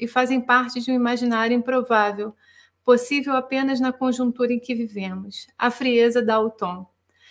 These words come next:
A banana é referência a um trabalho Comedian, do italiano Maurizio Cattelan, vendido na feira de Basel por milhares de dólares.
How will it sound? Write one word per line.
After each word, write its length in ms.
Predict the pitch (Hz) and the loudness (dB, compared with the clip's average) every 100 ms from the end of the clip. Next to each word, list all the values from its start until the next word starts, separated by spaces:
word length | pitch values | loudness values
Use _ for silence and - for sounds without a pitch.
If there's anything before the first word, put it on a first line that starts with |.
| _ | _
A 80 | 240 | 0
banana 580 | 233 247 247 269 269 233 | 2 4 4 2 2 0
é 20 | |
referência 640 | 240 254 254 247 254 254 247 | 2 0 2 2 2 0 -2
a 40 | |
um 80 | 247 | 0
trabalho 680 | 247 220 220 226 233 233 233 - _ _ | 0 2 2 2 2 -2 -6 -16 _ _
Comedian, 720 | 247 247 247 240 220 196 202 | 0 4 4 2 -2 -6 -8
do 120 | 220 233 | -4 -2
italiano 640 | 233 233 233 226 240 247 | 0 2 2 2 2 2
Maurizio 480 | 233 226 233 247 254 | 2 4 2 0 -6
Cattelan, 640 | 254 254 247 214 196 208 | -6 -2 -2 0 -4 -6
vendido 440 | 202 240 233 233 247 | 0 0 0 0 0
na 160 | 233 | 0
feira 260 | 233 233 226 | -2 0 0
de 100 | 233 | 0
Basel 460 | 208 208 226 233 | 2 4 4 0
por 180 | 233 247 | 0 0
milhares 460 | 240 233 214 214 214 | 2 2 0 0 -4
de 60 | |
dólares. 640 | 220 196 185 190 196 - - | -6 -6 -6 -8 -12 -16 -18